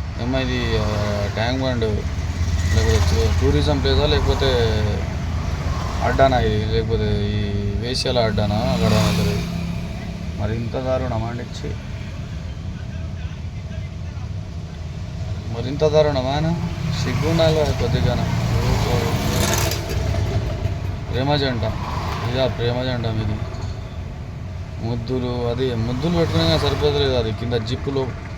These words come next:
జిప్ తీసి లోపల నోరు పెడుతుంది అది. ఇంత గలీజా మరి? అమ్మాయిలా లేకపోతే వీళ్ళు దరిద్రులు? చీ, చీ, చీ, చీ, చీ. ఎంత దరిద్రమా మరి?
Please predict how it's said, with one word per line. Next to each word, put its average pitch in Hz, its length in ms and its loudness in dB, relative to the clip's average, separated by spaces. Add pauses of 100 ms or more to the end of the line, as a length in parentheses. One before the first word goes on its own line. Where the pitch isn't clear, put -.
(160)
జిప్ 120 260 -6
తీసి 151 240 -2
లోపల 135 300 0
నోరు 123 240 0
పెడుతుంది 117 340 -2
అది. 98 160 -2 (1120)
ఇంత 117 160 -6
గలీజా 117 500 -2
మరి? 104 260 -2 (1120)
అమ్మాయిలా 110 500 -4
లేకపోతే 113 380 -6
వీళ్ళు 107 300 -6
దరిద్రులు? 110 400 -4 (760)
చీ, - 180 -6
చీ, 113 220 -6
చీ, 101 200 -8
చీ, - 180 -10
చీ. - 140 -10
ఎంత 113 280 -6
దరిద్రమా 110 480 -2
మరి? 104 280 -4